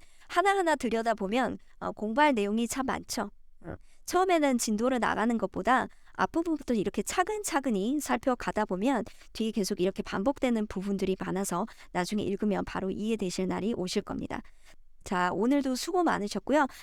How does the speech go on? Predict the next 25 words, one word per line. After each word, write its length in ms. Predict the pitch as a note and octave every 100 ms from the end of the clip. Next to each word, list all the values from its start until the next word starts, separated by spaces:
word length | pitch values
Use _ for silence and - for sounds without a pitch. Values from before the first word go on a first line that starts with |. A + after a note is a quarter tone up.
| -
반드시 600 | - G#3+ B3+ D#4+ G#3+ G#3+
오늘 280 | A3 G3+ C4
배운 280 | C4 G#3+ B3
내용 240 | G3+ F3 F#3 - -
안 260 | - G#3+ B3+
보고 360 | E4+ A3+ D#3+ - - -
라이팅, 460 | F#3+ G3+ - C#4 D4+
스피킹 520 | - F#4 - G#3+ A3
복습한다고 760 | G#3 - E4 D4+ B3 G3+ G3+
생각하시고 680 | A3 A#3 A3 G#3+ - G3+ D4+ - -
아래 280 | - G3+ C4
댓글에다가 880 | - - - D#4+ B3+ - G3+ A3+ A3 - - -
영어 240 | G3 A3+
문장을 380 | G#3+ F3+ F#3+ G3
적어서 540 | G3+ F3+ F3 C4 D#4+ - - -
남겨보시면 1000 | F3+ F3+ F#3 B3 - F#3 F#3+ F#3+ C#4+ E4
좋겠습니다. 640 | - G#3 - F3+ - - - - -
습관처럼 560 | - - G4 F#4+ D#4+
하다 240 | D4+ E4 E4
보면요. 520 | B3+ F#3+ F#3+ C4+ A3+ - -
언젠가 480 | - G3 G#3+ G#3 G#3+
실력이 460 | - E4 C4+ C4
달라져 380 | B3 E3+ F3 G3
있을 260 | E3+ - G#3
거예요. 220 | -